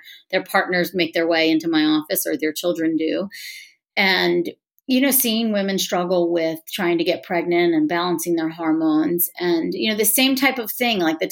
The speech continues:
title of my second book, Yes, You Can Get Pregnant, is, is, it, a very intentional title, right? It was 'cause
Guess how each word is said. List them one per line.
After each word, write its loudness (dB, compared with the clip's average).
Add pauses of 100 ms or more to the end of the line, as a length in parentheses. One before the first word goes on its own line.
title 2
of -2
my 0
second -2
book, -2
Yes, 0
You -4
Can -4
Get -2
Pregnant, 0
is, -2 (400)
is, -4
it, -6 (380)
a -2
very 2
intentional 0
title, -2
right? 0
It 0
was -4
'cause -4